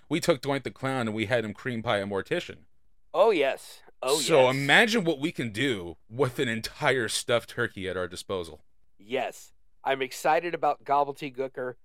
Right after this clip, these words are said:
Speaker 2: We get to talk about a Guerrero, which is always a good day.
Speaker 1: Eh.
Speaker 2: And, uh, you know, um, <clears throat> I don't think that's gonna come up in any of our storylines.
Speaker 1: No.
Speaker 2: But let's just acknowledge that the Gobbledygooker was Hector Guerrero.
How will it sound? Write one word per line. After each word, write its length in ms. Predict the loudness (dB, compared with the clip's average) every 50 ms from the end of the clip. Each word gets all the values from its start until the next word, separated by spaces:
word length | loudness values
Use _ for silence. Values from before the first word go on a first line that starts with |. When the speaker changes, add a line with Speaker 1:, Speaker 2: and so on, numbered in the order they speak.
| -10
Speaker 2:
We 100 | -6 0 2
get 140 | 2 2 2
to 80 | 4
talk 200 | 6 6 8 8
about 220 | 6 6 6 6 6
a 60 | 4
Guerrero, 500 | 2 0 4 6 8 8 8 8 8 6
which 240 | 4 0 -4 -6 -6
is 100 | -4 0
always 280 | 2 2 2 0 -2
a 40 | -6
good 260 | -8 -6 -6 -6 -6 -6
day. 380 | -6 -4 -4 -4 -6 -6 -8 -8 -4
Speaker 1:
Eh. 160 | 0 0 0 0 0
Speaker 2:
And, 340 | -4 -6 -6 -8 -8 -12 -12 -8 -6
uh, 200 | -4 -4 -4 -4 -8 -14 -20 -20 -8 -4
you 120 | -4 -4
know, 180 | -4 -6 -12 -18 -20 -20 -20 -20 -20 -20 -20 -20 -10 -8
um, 320 | -6 -6 -6 -6 -10 -14 -20 -20 -20 -20 -20 -20 -20
<clears throat> 360 | -20 -20 -20 -20 -10 -4 0
I 480 | 0 0 0 -2 -6 -10 -2 2 4 4
don't 120 | 4 2
think 160 | 0 -4 -2
that's 180 | -2 -2 -2 -2
gonna 200 | -2 -4 -4 -2
come 200 | -4 -6 -2 0
up 160 | 0 0 0
in 80 | -4 -8
any 180 | -6 -6 -6
of 120 | -6 -6 -6
our 80 | -8 -10
storylines. 600 | -6 -2 2 2 2 2 0 -2 -6 -8 -2 4
Speaker 1:
No. 120 | 6 8 10
Speaker 2:
But 260 | 10 8 8 6 4
let's 200 | 2 0 0 -2
just 220 | -6 -6 -4 -4
acknowledge 640 | -4 0 4 4 6 6 4 2 -2 -6 -10 -16 -20 -20 -20 -20 -12 -6 -4
that 140 | -4 -4
the 80 | -4 0
Gobbledygooker 800 | 4 6 6 6 6 2 -2 -6 -6 -4 -4 -4 -4 -4 -6 -4
was 240 | -2 -2 -2 -2 -4
Hector 300 | -6 -8 -8 -8 -10 -12
Guerrero. 480 | -8 -6 -4 -4 -2 -2 -4 -6 -6